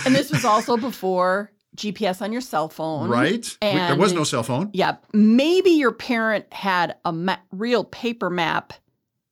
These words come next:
Speaker 2: It
Speaker 1: in the
Speaker 2: may be in the
Speaker 1: glove
Speaker 2: glove compartment.
Speaker 1: compartment
Speaker 2: Right.
Speaker 1: of your car that you could take out if you get desperate.
Speaker 2: Yeah, you might pull into a gas station and ask, maybe, maybe. But the,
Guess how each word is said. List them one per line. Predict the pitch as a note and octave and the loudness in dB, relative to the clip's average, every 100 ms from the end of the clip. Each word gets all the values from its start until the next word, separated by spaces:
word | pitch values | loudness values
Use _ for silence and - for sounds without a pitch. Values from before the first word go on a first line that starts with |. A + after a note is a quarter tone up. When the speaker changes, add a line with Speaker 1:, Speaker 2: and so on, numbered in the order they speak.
| _ | _
Speaker 2:
It | D3+ | 2
Speaker 1:
in | D3 | 4
the | |
Speaker 2:
may | |
be | F3 | 4
in | - | 4
the | |
Speaker 1:
glove | B3 - | 4 4
Speaker 2:
glove | B2+ C3 | 2 0
compartment. | - - A2+ | 0 -2 0
Speaker 1:
compartment | F3+ D#3 D3 D#3+ D#3+ F3 - | 0 0 -2 -2 -2 -6 -4
Speaker 2:
Right. | C3+ B2 C3 | 0 2 2
Speaker 1:
of | F3+ | 0
your | E3+ | -4
car | - B3 A3 F3 E3+ | -2 2 4 4 2
that | E3 - | 0 -4
you | F3+ | -8
could | - C#4+ C4+ A#3 | -2 0 0 0
take | G#3+ F#3+ | -4 0
out | F3 E3 - | 2 2 0
if | E3 | -6
you | E3+ | -4
get | E3+ D3+ - _ _ _ _ - | -2 -2 -6 _ _ _ _ -2
desperate. | G#3 F#3 - - - - - - | 0 0 -6 -12 -10 -12 -16 -6
Speaker 2:
Yeah, | E3+ D3+ D3+ B2 | 0 2 2 0
you | C#3 | 0
might | D#3 E3 E3 | 2 0 -2
pull | C#3+ D3 | -2 0
into | D3 D#3 | 2 0
a | |
gas | C#3 B2+ A#2+ | 0 0 -2
station | - A#2+ A2+ C3 A#2+ | -4 -4 -4 -6 -6
and | A2+ | -6
ask, | A2 G#2 A2 - | -6 -6 -6 -2
maybe, | C3+ D3+ C#3+ G2 F#2+ G#2 | 0 2 0 -4 -6 -4
maybe. | D3+ E3 A#2 | -2 0 -2
But | G#2+ C#3+ | -4 -2
the, | D#3 | -4